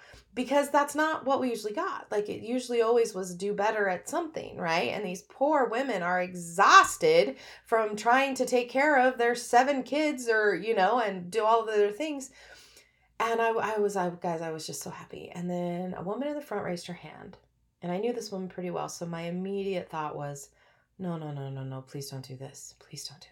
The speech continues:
this." And the teacher called on her. And what she said was, "I used to think this exact same thing.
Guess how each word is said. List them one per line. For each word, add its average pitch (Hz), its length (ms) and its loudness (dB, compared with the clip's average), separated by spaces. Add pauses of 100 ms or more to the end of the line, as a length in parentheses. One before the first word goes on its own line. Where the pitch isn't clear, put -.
(120)
this." - 220 -20 (2750)
And 208 160 0
the 202 60 0
teacher 254 260 -4
called 170 240 -4
on 156 120 -6
her. 151 240 -12 (1000)
And 202 180 0
what 233 200 2
she 330 180 -4
said 202 380 -4
was, 143 460 -8 (2250)
"I 208 140 4
used 277 280 -2
to 233 80 -4
think 208 300 -2
this 180 180 -6
exact 170 400 -2
same 165 280 -10
thing. 170 360 -18